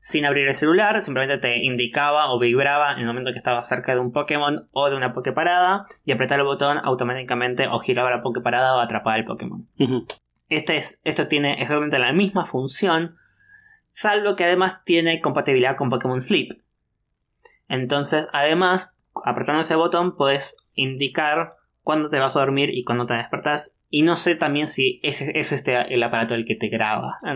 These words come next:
Speaker 1: cuando, cuando dormís.
Speaker 2: Puede ser.
Speaker 1: Pero no,
Speaker 2: No es un reloj,
Speaker 1: no
Speaker 2: es
Speaker 1: mide nada. Claro, no es un reloj.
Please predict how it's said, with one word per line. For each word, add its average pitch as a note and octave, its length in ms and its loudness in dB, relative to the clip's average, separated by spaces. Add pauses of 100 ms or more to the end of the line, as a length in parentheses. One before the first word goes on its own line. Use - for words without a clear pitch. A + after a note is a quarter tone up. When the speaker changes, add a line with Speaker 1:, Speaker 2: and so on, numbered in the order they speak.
(120)
Speaker 1:
cuando, A2+ 520 -4
cuando A2+ 220 0
dormís. A2 640 -2
Speaker 2:
Puede F#3+ 240 2
ser. D3 480 0
Speaker 1:
Pero D3 220 2
no, F3 520 0 (440)
Speaker 2:
No D3 160 6
es E3+ 120 2
un F#3 120 4
reloj, D3+ 260 4
Speaker 1:
no D3 80 4
Speaker 2:
es E3 60 6
Speaker 1:
mide F3+ 280 4
nada. F3 560 2 (300)
Claro, A2+ 260 -2
no B2 60 -4
es C3 100 -2
un D#3+ 80 0
reloj. B2+ 280 0